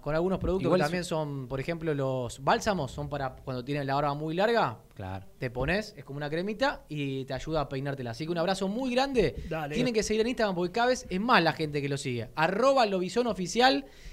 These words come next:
Speaker 1: que creo que
Speaker 3: Sí.
Speaker 1: para el jueves que viene, que cumplimos doce años, vamos a sortear un kit de Lobizón Oficial.
Speaker 3: Bárbaro,
Speaker 2: Yo
Speaker 3: bueno,
Speaker 2: ya,
Speaker 3: muy bien.
Speaker 2: ya
Speaker 1: Un
Speaker 2: la,
Speaker 1: premio
Speaker 2: la
Speaker 1: para la
Speaker 2: próxima
Speaker 1: gente.
Speaker 2: vez,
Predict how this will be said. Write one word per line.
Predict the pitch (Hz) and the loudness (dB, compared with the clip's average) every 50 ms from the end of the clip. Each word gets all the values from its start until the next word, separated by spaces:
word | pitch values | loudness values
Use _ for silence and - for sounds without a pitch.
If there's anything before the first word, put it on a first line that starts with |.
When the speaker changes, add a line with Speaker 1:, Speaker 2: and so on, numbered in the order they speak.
| - - - | -16 -18 -4
Speaker 1:
que | - 196 202 208 - | 2 2 2 4 4
creo | - 247 277 285 277 247 196 139 117 113 - - - - - - - | 4 4 6 8 8 8 8 8 6 2 -4 -12 -20 -20 -20 -14 -4
que | - 170 185 | 0 0 0
Speaker 3:
Sí. | 151 | 2
Speaker 1:
para | 127 180 175 175 | 4 4 4 4
el | 170 170 | 4 2
jueves | 160 - 226 254 240 220 190 | 2 4 6 6 6 6 4
que | - 175 170 | 2 0 2
viene, | 202 226 226 202 | 2 2 2 2
que | 175 156 | 2 0
cumplimos | 165 156 170 202 202 190 175 | -2 0 0 2 2 2 2
doce | 185 190 185 190 190 | 0 0 2 2 0
años, | 220 233 233 190 139 - - - - - - - - - - - | 2 2 0 0 -2 -4 -6 -10 -14 -16 -20 -20 -20 -20 -20 -6
vamos | 151 160 202 226 233 233 208 185 | 0 4 4 4 4 2 0 -2
a | 175 | -2
sortear | - 180 170 165 185 196 196 | -2 -2 0 2 2 2 2
un | 185 170 | 2 0
kit | - - 208 208 - - - | 0 -2 -2 -2 -4 -8 -8
de | - 147 147 | -4 0 2
Lobizón | 143 147 147 139 - 170 160 156 | 2 2 2 2 0 0 0 0
Oficial. | 139 131 120 113 117 98 113 - | 0 -2 -4 -6 -6 -10 -10 -6
Speaker 3:
Bárbaro, | - 151 190 190 185 170 170 160 160 170 - | -2 2 4 4 4 4 2 0 0 0 2
Speaker 2:
Yo | - | 2
Speaker 3:
bueno, | - 160 156 147 143 | 4 4 4 4 2
Speaker 2:
ya, | 147 | 2
Speaker 3:
muy | 135 120 117 | -2 -6 -10
bien. | 107 107 110 127 165 - - - | -12 -12 -12 -12 -14 -14 -16 -4
Speaker 2:
ya | - - 147 | 0 2 4
Speaker 1:
Un | 151 | 6
Speaker 2:
la, | 156 143 | 6 6
Speaker 1:
premio | 180 180 180 147 - | 6 6 4 4 4
Speaker 2:
la | |
Speaker 1:
para | 165 160 151 | 4 4 4
la | 139 | 4
Speaker 2:
próxima | 127 - 185 170 160 165 | 2 0 -2 0 0 2
Speaker 1:
gente. | 180 196 | 2 2
Speaker 2:
vez, | 220 226 - - - | 0 -2 -6 -12 -18